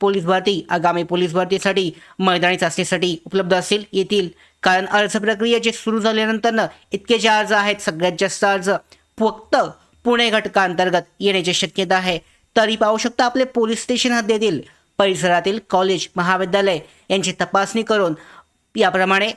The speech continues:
सर्व मुद्दे पडताळणी करून आवश्यक वाटल्यास राखीव पोलीस निरीक्षक, पोलीस मुख्यालय, शिवाजीनगर, पुणे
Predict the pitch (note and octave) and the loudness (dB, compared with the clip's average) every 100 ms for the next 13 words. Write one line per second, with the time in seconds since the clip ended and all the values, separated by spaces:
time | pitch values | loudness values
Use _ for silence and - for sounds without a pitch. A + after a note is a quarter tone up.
0 | _ - - A3+ A#3 G#3 G3 F#3 D#3 - | _ -6 0 2 2 0 0 0 -2 0
1 | F3 E3+ F3+ F3 F3+ F#3 G#3 - F3 F#3 | -2 2 0 0 0 0 -2 -2 0 2
2 | F3 G3 G3+ G#3 A3 D#3+ - - F3 E3 | 0 0 0 2 0 -2 -4 -2 -2 0
3 | G#3 G3 G#3 G3+ G#3+ A3 - G3+ - _ | -2 0 0 0 -2 0 0 -2 -4 _
4 | F#3 F#3+ - G#3 - A#3+ A3+ - - _ | -2 0 -2 -8 -2 0 0 -2 -10 _
5 | - - G3+ G3 G3 G3+ G3+ G3+ G3+ | -6 0 0 2 0 0 0 0 0